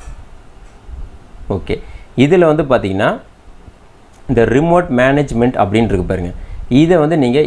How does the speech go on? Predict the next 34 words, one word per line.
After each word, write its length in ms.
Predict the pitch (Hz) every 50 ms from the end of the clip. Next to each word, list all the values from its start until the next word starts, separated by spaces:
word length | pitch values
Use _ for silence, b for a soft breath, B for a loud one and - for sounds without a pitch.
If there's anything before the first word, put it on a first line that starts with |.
| 113 110
enable 360 | 110 120 131 127 113 123 131 127 -
பண்ணிருங்க, 340 | 104 101 104 101 95 95 90 - 98
அவ்வளவுதான். 420 | 98 95 98 95 90 95 107 - - - - 107
இதுதான் 280 | 110 120 127 135 135 123
வந்து 120 | 117 139 135 - -
simple 340 | 151 160 151 - 151 139 - -
setting. 320 | 113 98 - 98 85 - B B B B B B B 127 151
இது 140 | 156 170 156 135
வந்து 180 | 117 113 151 185 147 113
most 280 | 117 139 151 147 - - 143
of 80 | 135 120 135 113
routerல 320 | 113 135 135 - 123 110 101
வந்து 160 | 104 117 147 131
இந்த 120 | 110 104 98 101
option 280 | 107 - - - 117 104
வந்து 160 | 104 110 120 101 98 107
இருக்கும். 320 | 107 95 - 95 87 - - 113
அதாவது 320 | 107 110 104 101 104 143 170 143
உங்க 140 | 120 113 107 98 98 98
ரவுட்டர்ல 380 | 117 156 156 - 147 139 120 104
வந்துட்டு 240 | 92 90 - 147 - B B B B B B - 104
கடைசி 400 | 101 98 127 135 131 - 156 165 156 - -
செட்டிங், 280 | 113 113 120 101 - - 107 101
அதாவது 240 | 104 107 110 123 113 104
அட்வான்ஸ்ல 600 | 104 101 110 120 120 117 107 - 101 98 98 98 101 101 101
இல்லாட்டி 320 | 101 110 110 113 117 117 104
வந்து 160 | 101 104 120 117 107 101
last 260 | 101 120 - - 117 - - -
செட்டிங்ஸ்ல 580 | 107 104 - 139 131 120 - - 101 92 101 107 113 B B B B B B B B -
இல்லாட்டி 280 | 107 117 127 127 131 135 123
வந்து 160 | 110 107 123 120
அட்மினிஸ்ட்ரேஷன்ல 680 | 104 98 113 135 147 135 - 120 110 98 - 98 98 110 120
இந்த 100 | 113 110 110 110
மாதிரி 160 | 117 131 131